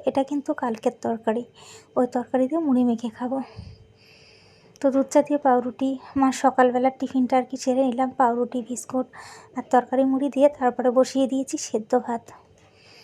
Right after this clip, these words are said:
আলু সিদ্ধ ভাত বসিয়েছি। বাইরে প্রচণ্ড বৃষ্টি পড়ছে, তাই আর রান্নাঘরে গেলাম না, ইন্ডাকশানে বসিয়ে দিয়ে, ছেলের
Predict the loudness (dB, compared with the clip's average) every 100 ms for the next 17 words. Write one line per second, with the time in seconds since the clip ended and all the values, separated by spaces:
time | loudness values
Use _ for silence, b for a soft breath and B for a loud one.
0 | b b 0 0 -2 -4 -2 -2 -2 -2
1 | -4 -2 -2 -2 0 0 0 -2 -4 -6
2 | -4 -2 -2 -2 -6 -6 -2 -2 -2 -8
3 | -10 B B B B _ 2 4 4 2
4 | 2 2 2 2 4 4 4 2 -2 -4
5 | -4 -4 -4 -6 -8 -4 0 0 -2 -8
6 | -6 -8 -8 _ B B B B B -4
7 | -2 -2